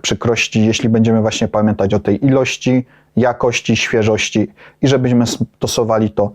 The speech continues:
tak, jak trzeba. Dziękuję za uwagę, zapraszam do ocenienia, skomentowania.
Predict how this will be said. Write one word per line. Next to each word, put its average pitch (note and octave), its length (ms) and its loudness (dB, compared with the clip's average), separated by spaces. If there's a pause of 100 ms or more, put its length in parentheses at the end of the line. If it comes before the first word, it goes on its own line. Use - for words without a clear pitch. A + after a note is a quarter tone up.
(260)
tak, C3 200 -4
jak - 160 -2
trzeba. - 340 -6 (320)
Dziękuję D3+ 300 2
za D3 100 2
uwagę, C3+ 280 0
zapraszam G#2+ 500 0
do - 80 -4
ocenienia, C#3 540 2
skomentowania. A#2+ 800 0